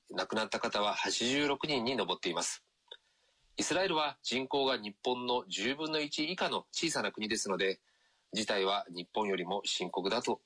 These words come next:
言えると思います。ネタニヤフ首相は、まあ、当初から「新型コロナとの戦争だ。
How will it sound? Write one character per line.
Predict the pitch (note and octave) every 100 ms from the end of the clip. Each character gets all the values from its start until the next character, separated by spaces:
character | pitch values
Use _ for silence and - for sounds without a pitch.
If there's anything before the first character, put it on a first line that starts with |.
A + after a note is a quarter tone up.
| -
言 | F2+
え | F2+
る |
と | A2+
思 | F#2
い | D2+
ま | E2+
す。 | - - _ _ _ _ - - - _ -
ネ | F#2 G#2
タ | C#3+
ニ | C#3+
ヤ |
フ | C3
首 | -
相 | A#2+ B2
は、 | A#2 A2
ま |
あ、 | A2
当 | F3+
初 | E3+ C#3+
か | A#2+
ら | A#2 A2 _ _ _ -
「新 | - C3+
型 | C3+ C3+ C3
コ | - C3+
ロ | B2
ナ | A2+
と | -
の | G#2 A2+ - _
戦 | - F2+ G2+
争 | - C3
だ。 | B2+ A#2+